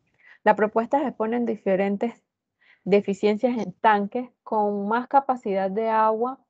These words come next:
líneas de distribución de agua, tuberías de calibre, construcción de acueductos, nuevas potabilizadoras, construcciones de represas,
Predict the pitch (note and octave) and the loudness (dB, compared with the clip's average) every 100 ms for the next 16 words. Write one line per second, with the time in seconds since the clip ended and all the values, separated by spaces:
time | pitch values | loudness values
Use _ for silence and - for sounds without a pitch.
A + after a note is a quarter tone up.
0 | _ _ _ _ _ _ - A3 A#3 A#3+ | _ _ _ _ _ _ -6 -2 -2 -2
1 | B3+ A#3 G#3 G3+ F#3+ F#3 F#3 G3+ G3+ G#3 | -2 -2 -2 -4 -2 -2 -2 -2 -2 0
2 | G#3+ G#3+ G#3+ A3 G#3+ F#3+ F#3+ F#3+ G#3 A#3 | 0 2 0 -2 -4 -2 0 2 2 2
3 | A3+ G#3 - F3 F#3 G#3 G#3 G3+ G#3+ - | 0 -6 -2 -2 0 0 2 2 2 -2
4 | F#3+ F3+ F3 F#3+ F#3+ G#3+ A3 G3 F3+ F3+ | -4 -4 -4 0 2 2 2 2 2 2
5 | G3 _ G#3 G#3 - - - - G#3 A3+ | -4 _ -2 -2 -6 -20 -20 0 4 4
6 | B3 A3+ G3+ F#3+ F3 F3 F3+ - E3+ F#3 | 4 0 2 2 2 2 -2 -2 2 4
7 | G#3+ G#3+ A3 - G3 F3+ F3+ F#3+ G3 A3+ | 4 4 0 -4 -8 -6 -6 -2 -2 0
8 | G#3+ E3+ E3+ - G3+ A3 G#3+ A#3 | -2 0 -2 0 0 0 0 -8